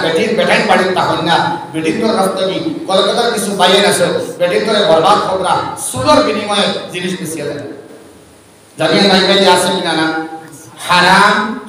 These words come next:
হারাম, হারাম। সুদ শরীরের একটা অঙ্গ। এই সুদ যদি বেচেন আপনি, আল্লাহর কাছে জবাবদিহি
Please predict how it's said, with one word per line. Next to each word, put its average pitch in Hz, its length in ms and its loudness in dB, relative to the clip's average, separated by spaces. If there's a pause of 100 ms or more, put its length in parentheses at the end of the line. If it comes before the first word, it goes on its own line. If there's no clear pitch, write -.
হারাম, 175 460 2 (400)
হারাম। 156 380 2 (400)
সুদ 214 340 -2 (380)
শরীরের 185 440 0
একটা 196 140 0 (160)
অঙ্গ। 156 180 -4 (540)
এই 185 80 -2 (140)
সুদ 226 180 -4 (120)
যদি 233 140 -4 (100)
বেচেন 175 340 -2 (100)
আপনি, 156 180 -4 (360)
আল্লাহর 202 320 0
কাছে 190 240 -2
জবাবদিহি 185 440 -2